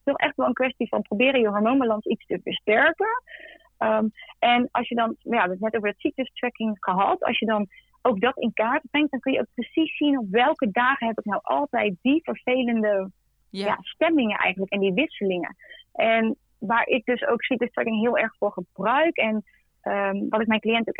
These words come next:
Speaker 1: echt aanraad, is om dan ook s-, zelf uit te gaan zoeken, als je dat zo mooi in kaart hebt, van, oké, wat is dan ook de beste self-care voor mij op die momenten om me wat beter te voelen?
Speaker 2: Ja, en
Speaker 1: Voor
Speaker 2: dat
Speaker 1: mij
Speaker 2: is
Speaker 1: is dat
Speaker 2: natuurlijk
Speaker 1: bijvoorbeeld die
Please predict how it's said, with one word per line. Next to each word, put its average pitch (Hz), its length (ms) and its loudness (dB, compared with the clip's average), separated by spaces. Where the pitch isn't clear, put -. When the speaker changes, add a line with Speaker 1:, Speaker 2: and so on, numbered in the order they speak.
Speaker 1:
echt - 100 -14
aanraad, 240 460 0
is 233 160 -2
om 226 160 0
dan 240 180 0
ook 240 200 -2
s-, - 260 -12
zelf 233 280 0
uit 240 220 0
te 233 80 -20
gaan 220 120 -4
zoeken, 220 220 -2
als 214 100 -4
je 190 60 -4
dat 202 120 -4
zo 269 120 0
mooi 285 200 2
in 190 100 -4
kaart 247 300 -2
hebt, 233 220 -6
van, 214 180 -4
oké, 220 300 2
wat 226 140 0
is 240 100 0
dan 233 120 0
ook 214 120 0
de 208 100 0
beste 214 440 0
self-care 254 760 2
voor 175 140 -4
mij 254 340 2
op 226 100 -2
die 208 200 0
momenten 254 680 -2
om 233 140 0
me 233 80 2
wat 220 160 0
beter 226 380 0
te - 200 -14
voelen? - 340 -6
Speaker 2:
Ja, 190 140 -8
en - 60 -10
Speaker 1:
Voor 202 120 -6
Speaker 2:
dat 214 80 2
Speaker 1:
mij - 20 6
Speaker 2:
is 226 100 6
Speaker 1:
is 269 60 4
dat 220 100 -2
Speaker 2:
natuurlijk 233 260 -2
Speaker 1:
bijvoorbeeld 233 320 2
die 165 100 0